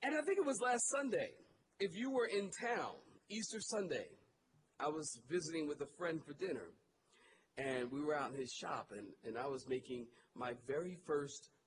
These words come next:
birdhouse. This was an event, y'all. And, uh, I've got another friend who has a, a tool shop, and when I go there, he, he tells me, uh, "Don't touch my tools." He's, "You're dangerous with tools, man.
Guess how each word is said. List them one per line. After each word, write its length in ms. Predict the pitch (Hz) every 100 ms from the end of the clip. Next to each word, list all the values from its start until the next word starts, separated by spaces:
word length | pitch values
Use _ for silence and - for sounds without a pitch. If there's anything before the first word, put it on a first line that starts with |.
| 123
birdhouse. 840 | 131 123 113 95 80 - - - - _ _ _ _ _ _ -
This 120 | 165 151
was 180 | 147 139
an 100 | 143
event, 460 | 156 143 151 123
y'all. 320 | 127 107 120 143 - _ _ - - - - - - -
And, 260 | 127 123
uh, 300 | 120 120 131
I've 80 | 139
got 100 | 151
another 300 | 156 165 156 -
friend 240 | 135 123
who 160 | 127 123
has 300 | 131 117 117
a, 240 | 117 107 - - _ _ _ _ -
a 60 | - 156
tool 160 | 160 139
shop, 280 | 117 92 101
and 120 | 101 98 _ _ _ -
when 140 | 113
I 80 | 117
go 240 | 120 131 123
there, 220 | 110 107
he, 240 | 107 101 -
he 160 | 117 110
tells 260 | 120 120 113
me, 180 | 104 101 _ - - _ -
uh, 160 | 92 92 -
"Don't 160 | 123
touch 220 | 135 123 131
my 120 | 113 -
tools." 480 | 110 98 104 - - - _ _ - - - - -
He's, 200 | 120 117
"You're 140 | 131
dangerous 420 | 139 143 143 143 151
with 120 | 147
tools, 380 | 147 123 113 120
man. 180 | 113